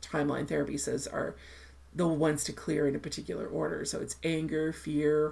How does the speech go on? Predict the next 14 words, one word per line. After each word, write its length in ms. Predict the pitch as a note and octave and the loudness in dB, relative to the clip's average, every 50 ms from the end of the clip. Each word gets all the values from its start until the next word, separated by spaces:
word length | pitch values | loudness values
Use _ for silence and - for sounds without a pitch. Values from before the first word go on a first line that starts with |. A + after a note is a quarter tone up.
| - - | -2 -4
hurt, 440 | - D#3 D3+ D3+ - - - - - - - - - - - - - - - - - | -2 -2 0 -2 -2 -4 -8 -10 -12 -12 -18 -20 -20 -20 -20 -20 -20 -20 -20 -14 -8
um, 520 | - D#3 D#3 D3+ D#3 - - - - - - - | -6 -6 -4 -4 -4 -4 -4 -6 -6 -8 -10 -10
sadness, 560 | - - - E3 D3 - D3 D3 D3 - - | -6 -2 0 0 0 0 0 0 -2 -2 -2
and 260 | - - - - - - | -4 -4 -4 -4 -6 -8
grief. 580 | - D#3+ D#3 - - - - - - - - - - - - - - - - - - - | -4 -2 0 0 0 -2 -6 -10 -10 -12 -16 -18 -20 -20 -20 -20 -20 -20 -20 -18 -8 -2
And 580 | - E3 E3 D#3+ D#3+ D#3 D#3 D#3 D#3 D3+ D3 - - - - - - - - - | 0 2 2 4 4 4 4 2 0 -2 -6 -8 -10 -18 -20 -20 -20 -20 -12 -6
so 340 | - - - - F3+ E3 D#3 | -4 -2 2 4 4 4 4
these 420 | D3+ D#3+ D#3 D3 - - - - | 2 0 0 0 0 0 0 -2
two 200 | - - G#3 E3+ | -2 -2 -2 -4
people, 540 | - - - A#3 A#3 - D#3+ D3+ D3+ D3+ D3 | -4 -2 0 0 2 4 4 6 6 6 8
they 140 | D3 D3 D3+ | 6 6 4
would 180 | D3 D3+ D3 | 4 2 -2
clear 240 | - - E3 D#3 D3+ | -4 -2 0 0 0
the 140 | D3 - | 0 -2